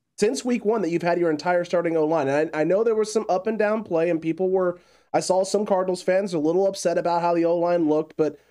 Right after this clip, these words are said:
for the most part, it's our first time back. It's their first time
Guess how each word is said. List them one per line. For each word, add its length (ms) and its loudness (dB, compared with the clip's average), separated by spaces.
for 140 0
the 60 2
most 240 0
part, 280 0
it's 60 -8
our 80 2
first 320 0
time 220 2
back. 260 0
It's 100 -4
their 120 0
first 240 0
time 320 0